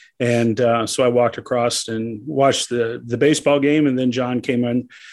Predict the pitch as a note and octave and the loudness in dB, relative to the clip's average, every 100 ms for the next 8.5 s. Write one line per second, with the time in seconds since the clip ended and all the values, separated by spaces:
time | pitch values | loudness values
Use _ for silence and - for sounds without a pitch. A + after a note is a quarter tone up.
0 | - A#2+ A2+ B2 A#2 B2 B2 B2 B2 A#2+ | -10 -2 2 2 2 2 4 4 2 -2
1 | A#2+ A2+ A2+ A2+ A2 A#2 - G#2+ A#2+ A2 | 0 0 0 0 0 -2 -4 -4 -4 -2
2 | A#2 A2 - A2+ A2+ A#2 G#2+ B2+ B2 B2 | -4 -4 -2 -2 0 0 -2 -6 -6 -4
3 | A2+ A2+ A#2 G#2+ - - C4 G3+ G#2+ - | -4 -2 -4 -4 -10 0 0 0 -4 0
4 | C#3+ D3+ C#3+ - - - _ D#3 D#3 E3+ | 2 4 2 -2 -20 -20 _ 0 4 0
5 | E3 D#3+ D#3+ D#3 C#3 C#3 C3+ F3 F3+ F3+ | 2 0 2 0 -2 -4 -2 -2 0 0
6 | F#3 E3+ - D#3 D3 D3 C#3 C#3 C3 B2+ | 0 0 0 -2 -2 -2 0 0 -2 -2
7 | B2 B2+ D#3 D#3 E3 D#3 D3+ D#3 D#3+ B2 | -2 0 0 0 0 0 2 2 0 0
8 | B2+ C3 B2+ A#2+ A2+ | 0 0 0 0 -4